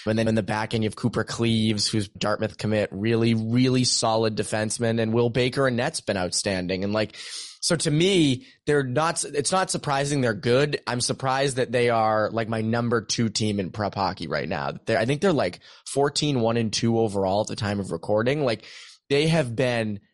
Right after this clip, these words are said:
outstanding. So I think that would be my, that's why they're a surprise.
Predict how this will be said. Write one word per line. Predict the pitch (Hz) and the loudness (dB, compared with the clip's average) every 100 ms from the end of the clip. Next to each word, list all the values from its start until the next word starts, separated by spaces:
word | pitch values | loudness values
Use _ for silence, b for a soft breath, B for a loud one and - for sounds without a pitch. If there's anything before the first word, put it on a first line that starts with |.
| b - | b -4
outstanding. | 117 107 - - 131 117 104 82 90 | -2 0 -2 0 0 0 0 -2 -2
So | 160 | -2
I | 151 | 0
think | 208 175 117 | 0 -2 -4
that | 123 123 135 | -2 -2 -2
would | 131 117 | -4 -2
be | 123 | 0
my, | 120 110 110 107 107 101 - b b b b _ _ | 0 0 -2 0 -2 -4 -12 b b b b _ _
that's | 143 143 - - - | -4 -4 -6 -12 -8
why | 127 110 107 110 | -2 2 2 2
they're | 110 104 | 2 2
a | |
surprise. | 104 117 - 107 98 110 147 143 | 2 -2 -2 0 2 2 2 0